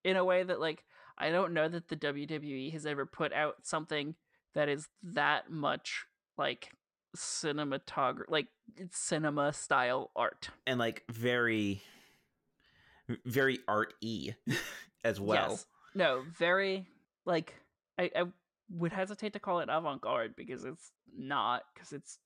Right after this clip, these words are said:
Speaker 1: doing something that's already been trodden.
Speaker 2: Mm-hmm.
Speaker 1: But it pulls a lot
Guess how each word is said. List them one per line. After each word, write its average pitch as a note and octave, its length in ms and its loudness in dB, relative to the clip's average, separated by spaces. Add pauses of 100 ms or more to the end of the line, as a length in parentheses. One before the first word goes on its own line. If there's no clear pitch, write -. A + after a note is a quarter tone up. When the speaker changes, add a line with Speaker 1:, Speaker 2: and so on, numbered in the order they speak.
(160)
Speaker 1:
doing C3+ 280 0
something C#3+ 340 -6
that's C3+ 200 -8
already C#3 260 0
been C3 200 -8
trodden. E3 500 0 (120)
Speaker 2:
Mm-hmm. A#2+ 360 -4 (420)
Speaker 1:
But F#3+ 240 4 (400)
it E3+ 160 0 (340)
pulls F#3+ 580 -2
a E3 120 0
lot D3+ 460 2